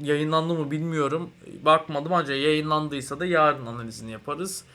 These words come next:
E, onun dışında da Reader'la ilgili diyeceklerimiz şimdilik bunlar. Bahsettiğim seviyeler çok çok önemli. Bahsettiğim disiplin çok daha önemli. Bunları takip etmeye hep beraber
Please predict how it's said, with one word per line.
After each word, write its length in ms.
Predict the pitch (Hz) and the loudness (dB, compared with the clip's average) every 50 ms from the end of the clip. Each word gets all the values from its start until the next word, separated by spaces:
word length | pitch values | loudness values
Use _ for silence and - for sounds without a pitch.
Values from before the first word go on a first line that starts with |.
| - - - - - - - - | -20 -20 -20 -20 -20 -14 -6 -4
E, 380 | 90 101 101 92 95 98 92 90 | -2 0 0 0 0 0 -2 -2
onun 520 | 90 92 98 104 160 175 175 175 165 156 | -2 -2 -2 0 0 0 0 0 0 -2
dışında 340 | 151 151 - - 151 147 147 | -2 -4 -6 -6 -6 -2 2
da 120 | 175 170 160 | 2 2 2
Reader'la 360 | 170 156 160 156 151 151 151 | 0 -2 -2 0 2 2 2
ilgili 420 | 147 143 143 147 151 160 170 151 | 2 2 -2 -4 -4 -4 -4 -4
diyeceklerimiz 1040 | 160 160 151 135 147 147 143 - 151 147 139 151 170 185 175 180 - - - - - | -6 -6 -6 -4 -6 -6 -6 -6 -6 -6 -6 -6 -6 -6 -6 -6 -8 -8 -8 -8 -8
şimdilik 580 | - - 190 175 151 135 143 175 175 175 - - | -6 -4 -4 -4 -4 -2 -4 -4 -4 -4 -6 -4
bunlar. 400 | 160 175 170 160 156 151 160 165 - - - - - - - - | -2 -2 -2 0 2 2 0 0 -2 -8 -18 -18 -18 -4 2 4
Bahsettiğim 600 | 170 170 165 - - 180 170 175 - 180 170 165 | 6 6 4 2 0 -2 -2 -2 -4 -6 -6 -4
seviyeler 680 | - - 175 165 156 165 165 165 165 170 170 170 - | -2 -2 0 0 2 2 2 2 4 2 0 0 -4
çok 260 | - - 175 180 - | -6 -6 -6 -6 -4
çok 220 | - 185 175 180 | -4 -4 -2 0
önemli. 480 | 180 175 170 170 170 170 170 170 175 156 | 0 2 2 2 2 2 0 -2 0 0
Bahsettiğim 680 | 165 151 165 - - - 185 175 180 - 196 190 185 170 | 0 0 0 -2 -2 -2 -2 -4 -4 -4 -4 -4 -4 -4
disiplin 460 | 170 165 - - - - - 196 185 | -6 -6 -6 -8 -8 -8 -6 -6 -4
çok 320 | 185 - 190 180 185 - - | -2 -2 -4 -4 -2 0 4
daha 200 | 151 147 143 139 | 6 6 6 4
önemli. 460 | 127 131 131 131 143 160 185 196 190 185 - - - - - _ _ _ | 4 0 -2 -2 -4 -6 -6 -8 -8 -10 -16 -20 -20 -20 -20 _ _ _
Bunları 320 | 190 196 180 170 165 165 165 | -4 -2 2 2 2 0 2
takip 360 | - 185 185 180 175 160 151 | 6 6 6 6 6 4 0
etmeye 300 | 151 147 151 147 151 160 | 0 0 0 0 2 2
hep 200 | 185 190 190 - | 2 2 2 4
beraber 520 | 156 143 139 135 135 139 185 208 202 196 | 4 6 6 4 6 4 4 4 4 0